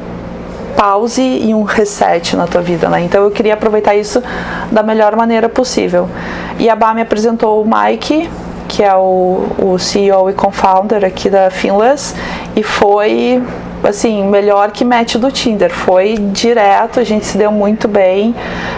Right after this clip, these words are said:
É uma filosofia que eu acredito muito, que é o que a gente tá fazendo aqui, é pensar no futuro sem querer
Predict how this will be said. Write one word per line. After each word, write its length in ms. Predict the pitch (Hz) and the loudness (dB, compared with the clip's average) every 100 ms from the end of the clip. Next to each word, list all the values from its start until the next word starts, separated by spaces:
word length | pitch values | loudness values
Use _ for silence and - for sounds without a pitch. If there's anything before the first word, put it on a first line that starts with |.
| - | -2
É 60 | 202 | 0
uma 160 | 208 208 | 0 0
filosofia 560 | 220 214 214 208 214 | 0 2 0 0 -2
que 100 | 214 | 0
eu 40 | 214 | 0
acredito 460 | 214 202 202 220 | 2 0 0 0
muito, 480 | 208 190 202 - 302 - - - - - - - | 0 0 -2 -2 -2 -2 -10 -10 -10 -10 -8 0
que 100 | 190 | 2
é 40 | |
o 80 | 180 | 2
que 100 | 202 | 0
a 60 | 185 | 0
gente 220 | 185 - | -2 -2
tá 120 | 190 | 0
fazendo 340 | 190 190 185 | 0 0 0
aqui, 460 | 185 180 196 185 202 | 0 -2 -2 0 2
é 120 | - | 0
pensar 340 | 190 190 190 196 | 2 0 0 -2
no 80 | 202 | 0
futuro 760 | 226 - 214 214 226 254 - | -4 0 2 2 2 0 -2
sem 560 | - - 214 220 247 262 - - - - - - - - - - - - - | -4 0 2 2 0 -2 -6 -8 -8 -10 -10 -12 -12 -10 -10 -8 -8 -10 -6
querer 680 | - 240 220 208 214 220 - | 0 2 2 2 2 0 -2